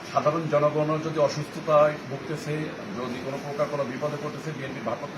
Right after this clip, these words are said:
চেয়ারম্যান তারেক রহমান সাহেবের টিম মানে দশ মিনিট, পনেরো মিনিটের ভিতরে সেই জায়গায় যেয়ে হাজির হচ্ছে। এটা হচ্ছে মানবিক নেতা বিএনপির ভারপ্রাপ্ত চেয়ারম্যান তারেক রহমান। বিএনপির ভারপ্রাপ্ত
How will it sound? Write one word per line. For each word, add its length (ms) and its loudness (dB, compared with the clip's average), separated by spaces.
চেয়ারম্যান 280 -4
তারেক 200 -2
রহমান 280 0
সাহেবের 340 -4
টিম 140 -2
মানে 140 0
দশ 120 4
মিনিট, 280 0
পনেরো 300 0
মিনিটের 340 2
ভিতরে 280 0
সেই 140 2
জায়গায় 220 0
যেয়ে 160 0
হাজির 280 0
হচ্ছে। 220 -8
এটা 140 0
হচ্ছে 160 0
মানবিক 360 4
নেতা 180 0
বিএনপির 300 0
ভারপ্রাপ্ত 340 -4
চেয়ারম্যান 300 -2
তারেক 240 0
রহমান। 280 -4
বিএনপির 340 0
ভারপ্রাপ্ত 280 2